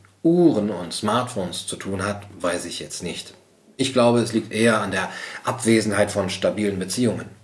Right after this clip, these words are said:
sprich Familie. Es liegt an den Entwicklungen zu Patchwork-Familie,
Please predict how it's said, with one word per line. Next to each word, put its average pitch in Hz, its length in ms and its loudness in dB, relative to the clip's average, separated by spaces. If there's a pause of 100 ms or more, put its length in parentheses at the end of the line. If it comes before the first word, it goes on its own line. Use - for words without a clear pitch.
sprich - 320 -6
Familie. - 480 -8 (320)
Es - 160 -10
liegt 101 160 -4
an 90 60 -2
den 85 140 -4
Entwicklungen 92 760 -2
zu 82 220 -8
Patchwork-Familie, 85 1120 -4